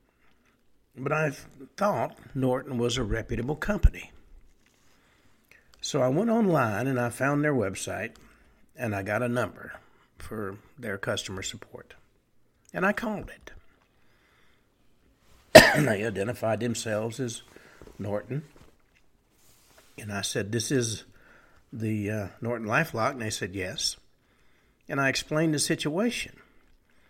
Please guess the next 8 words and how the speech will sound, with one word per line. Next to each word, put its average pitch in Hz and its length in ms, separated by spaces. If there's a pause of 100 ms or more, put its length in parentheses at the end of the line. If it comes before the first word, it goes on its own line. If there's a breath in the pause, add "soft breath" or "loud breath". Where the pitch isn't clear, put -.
(460 soft breath)
And 117 360
the 113 180 (120)
individual 120 600
I 101 80
was 107 160
talking 101 400
to 139 240
said, 104 360